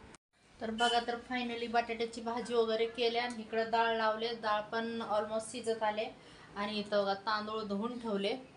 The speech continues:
म्हणजे डाळ झालं की. आणि डाळ आहे ना, सिंपल डाळ केली आहे, म्हणजे हिंग,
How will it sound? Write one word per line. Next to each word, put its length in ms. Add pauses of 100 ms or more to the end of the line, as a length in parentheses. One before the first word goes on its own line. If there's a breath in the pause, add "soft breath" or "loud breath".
(120)
म्हणजे 300
डाळ 300
झालं 380
की. 140 (140)
आणि 220
डाळ 240
आहे 80
ना, 140
सिंपल 420
डाळ 180
केली 260
आहे, 100
म्हणजे 260
हिंग, 320